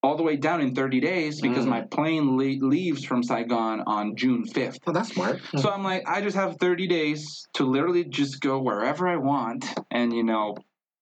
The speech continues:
Speaker 1: stay in one place if I want, however, how, how, however
Speaker 2: But
Speaker 1: long
Speaker 2: just
Speaker 1: I
Speaker 2: make
Speaker 1: want.
Speaker 2: it to Saigon
Speaker 1: Exactly.
Speaker 2: by a
Speaker 1: I just,
Speaker 2: specific
Speaker 1: I just
Speaker 2: date.
Speaker 1: have to make it to Saigon to the check-in counter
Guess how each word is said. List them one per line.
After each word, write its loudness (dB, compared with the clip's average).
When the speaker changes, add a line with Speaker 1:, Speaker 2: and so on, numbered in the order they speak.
Speaker 1:
stay 0
in 2
one 0
place 0
if 0
I 2
want, -2
however, -2
how, 0
how, -4
however 2
Speaker 2:
But 0
Speaker 1:
long 2
Speaker 2:
just 0
Speaker 1:
I 2
Speaker 2:
make 0
Speaker 1:
want. 0
Speaker 2:
it -4
to 2
Saigon 0
Speaker 1:
Exactly. 0
Speaker 2:
by 2
a -2
Speaker 1:
I -4
just, -2
Speaker 2:
specific 2
Speaker 1:
I 0
just -4
Speaker 2:
date. -2
Speaker 1:
have -4
to 0
make 2
it -2
to 0
Saigon -2
to -2
the -2
check-in -2
counter -4